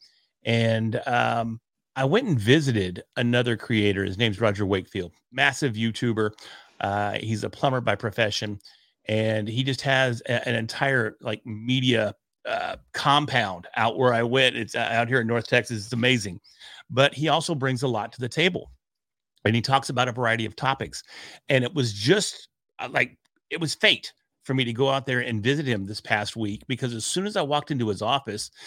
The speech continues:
we had a little chit chat, and I sat down, and he hands me this eight and a half by eleven sheet of paper and goes, "Bam!" Slams his hand down. He goes, "This is what I've been working on."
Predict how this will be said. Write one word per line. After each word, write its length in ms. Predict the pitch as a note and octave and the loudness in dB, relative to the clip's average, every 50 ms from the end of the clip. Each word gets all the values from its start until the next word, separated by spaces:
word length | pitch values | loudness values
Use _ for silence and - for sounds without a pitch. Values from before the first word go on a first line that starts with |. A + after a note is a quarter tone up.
| - - - - - | -18 -18 -20 -10 -4
we 100 | - A#2 | 0 2
had 160 | C#3 C#3+ C#3+ | 4 4 4
a 40 | D3 | 2
little 200 | C#3+ C#3+ C#3+ C#3 | 0 -2 -4 -6
chit 280 | B2 - - - B2+ A2+ | -4 -2 0 0 0 0
chat, 420 | - - A#2+ G#2+ A2+ C3 C3+ - _ _ - | -2 -4 -2 -2 -2 -4 -4 -6 _ _ -4
and 120 | C3+ B2+ B2 | -2 0 2
I 80 | A#2+ | 0
sat 300 | A2+ - - D#3 D#3 C#3+ | 0 0 0 0 0 0
down, 300 | C#3+ C#3 C3 B2+ C3 B2+ - - - - - - - _ _ _ - | 0 0 2 2 0 -2 -4 -10 -18 -20 -20 -20 -20 _ _ _ -4
and 140 | B2 A2+ A2+ | -2 -2 -2
he 80 | A2 | -2
hands 440 | - - - - E3+ G3 F#3+ D#3 E3 | -2 -2 0 4 4 4 4 4 2
me 120 | F#3+ E3 | 0 0
this 200 | D3 C3+ A2+ - - - | 2 2 0 -2 -4 -4
eight 180 | C3+ D3 D#3 - | -4 -4 -2 -2
and 100 | D3 C3 | -2 -2
a 20 | A#2+ | 0
half 260 | C3 C3+ C3+ B2 - | 2 0 0 0 2
by 120 | C3+ B2 | 2 4
eleven 360 | A#2+ A#2 B2+ B2 A#2+ A#2 A2+ G#2+ | 4 4 2 2 2 0 0 -2
sheet 180 | - - B2 | -2 -2 -2
of 80 | G#2+ - | -2 0
paper 300 | - C3 B2 A#2 - A#2+ | 2 2 2 4 4 2
and 80 | A#2 | 2
goes, 320 | A2 A2 G2 F#2+ F#2+ - - _ - - - _ _ _ - | 2 2 0 -2 -4 -8 -10 _ -20 -20 -20 _ _ _ 4
"Bam!" 340 | - - - G#3 - F#3+ - | 6 6 6 6 4 0 -2
Slams 320 | - - - D3 D3 C#3 | -4 -2 0 0 0 0
his 120 | C3+ B2 A2 | 0 -2 -2
hand 220 | C3+ C3+ C3 B2+ | -2 -2 0 0
down. 100 | B2+ B2+ | 0 0
He 40 | B2 | 0
goes, 220 | A2+ G#2 F#2+ F#2+ _ _ | -2 -4 -4 -8 _ _
"This 400 | G3+ A3 E3+ - - - - - - _ _ _ _ _ _ _ | 4 4 4 4 2 0 -6 -8 -12 _ _ _ _ _ _ _
is 200 | - C3 B2 - | -2 -2 2 4
what 120 | C#3+ C3+ A#2 | 6 6 6
I've 120 | A2+ A2 | 6 4
been 160 | A2+ A2+ G#2+ | 2 2 4
working 280 | G#2 A2 G#2+ - A2 F2+ | 4 4 4 2 0 -4
on." 300 | F2+ F2 - - - | -4 -4 -8 -10 -14